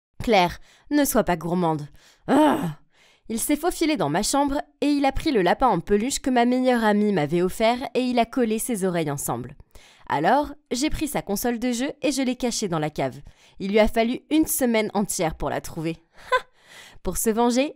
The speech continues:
il a étalé du chocolat sur l'arrière de mon pantalon. Je n'ai compris ce qui se passait que lorsque les autres enfants ont commencé à rire et à me montrer du doigt. J'ai dû porter mon pull-over noué autour de la taille pour le reste de la journée,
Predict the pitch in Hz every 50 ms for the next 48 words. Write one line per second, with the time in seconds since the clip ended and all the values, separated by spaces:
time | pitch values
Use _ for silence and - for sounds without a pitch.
0 | _ _ - 277 269 254 277 - - 320 320 - 311 294 294 294 220 214 - -
1 | 247 240 - 247 226 220 254 - - - 240 233 214 202 208 202 190 175 175 170
2 | 175 170 160 156 - 165 160 - 165 147 147 147 - _ _ _ - - - -
3 | - - - - 160 147 147 - 185 - - 214 - - - 208 - - 214 220
4 | 214 - 240 247 262 - - - 262 247 254 240 - - 240 220 214 175 214 262
5 | - - 262 220 233 226 - - 240 240 233 196 165 - 170 165 160 165 - -
6 | 185 175 190 196 190 233 262 294 294 302 262 208 185 180 175 175 165 156 - -
7 | 170 147 135 139 - 147 135 - - _ _ _ _ _ _ - - - - -
8 | - - - 269 262 320 - 320 320 - - 320 285 208 185 - - 233 247 247
9 | 220 214 180 180 180 202 226 254 262 220 185 165 - 185 180 175 196 190 190 185
10 | - 220 262 247 - 247 240 220 196 - - - - - 165 151 165 156 139 147
11 | 147 160 151 151 147 131 143 147